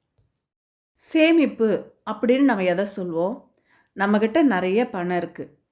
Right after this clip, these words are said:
அந்த பணத்தை நம்ம செலவழிக்காம வச்சிருந்தோம்னா, அதுதான் நம்மளுடைய சேமிப்பு. நம்ம ஒரு ஆயிரம் ரூபாய் நம்மகிட்ட இருக்கு,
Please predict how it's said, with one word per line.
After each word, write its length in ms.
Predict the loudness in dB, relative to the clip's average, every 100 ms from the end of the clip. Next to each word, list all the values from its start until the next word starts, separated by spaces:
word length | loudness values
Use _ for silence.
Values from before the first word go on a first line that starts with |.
| _
அந்த 320 | -8 -4 -4
பணத்தை 720 | -2 0 0 0 -4 -2 -2 -2 -8 _ _ _ _ _ _
நம்ம 220 | 0 0 2
செலவழிக்காம 880 | 2 4 2 0 0 0 2 2 2
வச்சிருந்தோம்னா, 920 | -2 -4 -6 -4 -6 -4 -2 -2 -4 _ _ -6
அதுதான் 480 | -2 0 2 2
நம்மளுடைய 400 | 0 -2 -2 -2
சேமிப்பு. 580 | -4 -6 -6 -6 -8 -14 -20 _ _ _ _ _ _ _ _ _ _ _ _ _ _ _
நம்ம 300 | 0 4 4
ஒரு 260 | 4 4 2
ஆயிரம் 500 | 0 0 2 2 2
ரூபாய் 220 | 2 2
நம்மகிட்ட 360 | 0 -2 -2
இருக்கு, 460 | -4 -4 -4 -6 -8